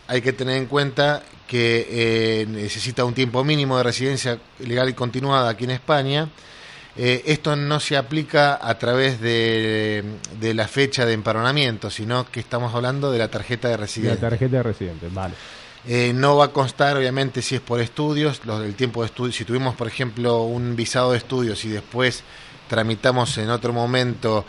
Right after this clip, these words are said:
Speaker 1: eh, una residencia lucrativa o lo que fuese,
Speaker 2: Sí.
Speaker 1: lo que estuvimos de estudios no va a
Speaker 2: No
Speaker 1: contar como
Speaker 2: cuenta.
Speaker 1: tiempo,
Speaker 2: Bien.
Speaker 1: como tampoco la parte de turismo. Es decir, el tiempo
Speaker 2: Ujú.
Speaker 1: de turismo de turista tampoco,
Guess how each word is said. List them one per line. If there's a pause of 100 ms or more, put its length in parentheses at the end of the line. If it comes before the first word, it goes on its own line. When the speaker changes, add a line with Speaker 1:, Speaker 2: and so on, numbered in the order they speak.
(280)
Speaker 1:
eh,
una
residencia
lucrativa
o
lo
que
fuese, (220)
Speaker 2:
Sí.
Speaker 1:
lo
que
estuvimos
de
estudios
no
va
a
Speaker 2:
No
Speaker 1:
contar
como (100)
Speaker 2:
cuenta.
Speaker 1:
tiempo,
Speaker 2:
Bien.
Speaker 1:
como
tampoco
la
parte
de
turismo.
Es
decir,
el
tiempo
Speaker 2:
Ujú.
Speaker 1:
de
turismo
de
turista
tampoco,